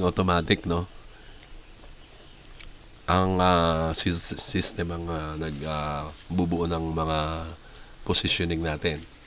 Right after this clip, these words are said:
So, hindi mo na aalalahanin na ang mga downline. Padami ng padami tayo, no? So, ganun din dito. Position, auto-, automated na.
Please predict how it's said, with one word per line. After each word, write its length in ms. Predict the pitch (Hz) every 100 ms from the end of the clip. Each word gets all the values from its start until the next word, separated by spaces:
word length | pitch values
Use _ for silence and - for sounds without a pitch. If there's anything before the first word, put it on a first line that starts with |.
| - - -
So, 160 | - 92
hindi 220 | 95 98
mo 100 | 101
na 160 | 104 95
aalalahanin 640 | 101 101 92 95 92 92
na 480 | 90 87 85 85 82
ang 220 | 92 92
mga 240 | 92 90 85
downline. 480 | 82 80 85 78 78 87 - - - - - - -
Padami 320 | 92 85 90
ng 160 | 87 85
padami 400 | 85 78 78 80
tayo, 400 | 80 76 87 78
no? 220 | 104 107 - - - - - - - - - - - - - - -
So, 180 | - 104 101
ganun 240 | 113 113
din 240 | 113 104
dito. 340 | 95 90 107 101
Position, 480 | - 87 92 - 101
auto-, 320 | 95 98 104 - - -
automated 560 | 92 - 101 95 92
na. 240 | 87 98